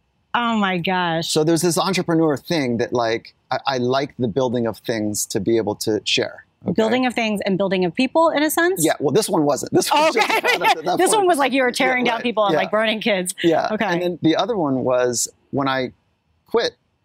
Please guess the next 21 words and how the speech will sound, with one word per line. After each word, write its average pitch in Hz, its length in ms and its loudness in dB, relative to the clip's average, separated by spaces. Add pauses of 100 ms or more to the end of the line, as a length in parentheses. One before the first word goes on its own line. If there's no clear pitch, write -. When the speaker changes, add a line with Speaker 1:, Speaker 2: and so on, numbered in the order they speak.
Speaker 2:
graduate 170 360 -2
school. 113 460 -4 (160)
And 127 80 0
again, 147 180 2
I 139 60 -2
wanna 135 160 -2
say 135 160 -2
that 117 100 0
I, 117 40 0 (220)
I 120 40 0
went 139 240 -4
back, 113 280 -4
so - 100 -4
it - 40 -2
wasn't 123 280 -2
a, 110 40 -2
Speaker 1:
Mm-hmm. 110 200 -6
Speaker 2:
like, 113 100 -6
a 113 40 -10
final 107 240 -8
quit. 147 260 -4